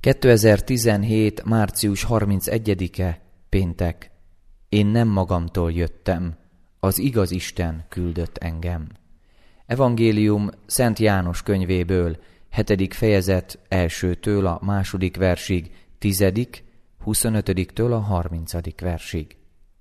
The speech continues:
A csodálatos kenyér szaporítást követő viták után Jézus Galileában működött. Júdeában nem akart mutatkozni, mert a zsidók az életére törtek.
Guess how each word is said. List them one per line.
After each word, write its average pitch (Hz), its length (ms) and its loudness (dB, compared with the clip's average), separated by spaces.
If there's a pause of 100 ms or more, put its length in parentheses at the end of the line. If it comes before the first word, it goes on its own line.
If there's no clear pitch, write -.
(1700)
A 101 120 -4
csodálatos 156 560 0
kenyér 143 340 2
szaporítást 95 960 0
követő 95 680 0
viták 101 480 -2
után 98 380 0
Jézus 98 340 0
Galileában 87 800 0
működött. 82 760 -6 (520)
Júdeában 107 800 2
nem 123 160 0
akart 104 320 0
mutatkozni, 110 600 -2
mert 107 260 -2
a 101 40 0
zsidók 107 360 -2
az 95 120 -4
életére 87 540 -4
törtek. - 560 -12